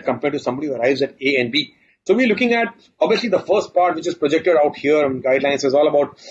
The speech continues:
history, physical examination, evaluation, basic evaluation, studying them, scoring them, non-invasive investigation. But then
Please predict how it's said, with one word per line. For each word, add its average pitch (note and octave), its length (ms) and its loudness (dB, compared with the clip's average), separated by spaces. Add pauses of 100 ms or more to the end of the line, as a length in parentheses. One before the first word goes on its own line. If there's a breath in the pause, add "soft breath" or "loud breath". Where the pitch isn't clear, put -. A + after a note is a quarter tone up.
(140 loud breath)
history, D3 260 0
physical D3 300 -2
examination, D3 540 -2
evaluation, C3+ 720 0
basic B2+ 360 -2
evaluation, C#3+ 500 0
studying D#3 400 0
them, D#3 240 0 (300 soft breath)
scoring F3 500 0
them, D#3+ 340 0
non-invasive D#3 640 0
investigation. B2 720 -6
But A#2+ 180 -4
then - 320 -2